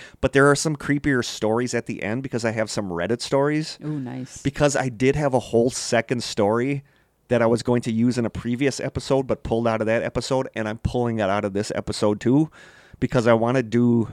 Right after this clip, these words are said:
Speaker 1: that story justice. And I think, uh, if we were to have a Christmas episode, that's maybe where I do that, that story.
Speaker 2: I don't see it happening.
Speaker 1: No, I don't see it happening <laughs> either. But, uh,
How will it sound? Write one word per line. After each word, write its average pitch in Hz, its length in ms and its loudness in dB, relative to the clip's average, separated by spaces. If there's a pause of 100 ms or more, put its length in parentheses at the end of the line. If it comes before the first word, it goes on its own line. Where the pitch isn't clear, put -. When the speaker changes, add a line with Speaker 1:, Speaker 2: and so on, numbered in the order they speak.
Speaker 1:
that 113 180 4
story 104 320 0
justice. 101 480 -2
And 113 80 -2
I 98 60 -4
think, 113 180 -6
uh, 87 80 -4 (240)
if 147 160 0
we 180 140 4
were 147 240 6
to 135 300 -6
have 113 340 0
a 110 140 -2
Christmas - 440 -6
episode, 120 540 -2 (420)
that's 113 160 -2
maybe 107 240 -2
where 98 160 -2
I 90 80 -4
do 95 180 -6
that, 57 180 -8 (160)
that - 280 -8
story. 50 560 -12
Speaker 2:
I 165 60 -6
don't 160 180 -6
see 160 200 -6
it 147 80 -4
happening. 151 440 -6
Speaker 1:
No, 127 180 -6
I - 40 -14
don't 50 80 -12
see - 140 -14
it - 100 -14
happening - 400 -6
<laughs> - 80 -10
either. - 300 -6 (120)
But, 139 300 4
uh, 110 380 0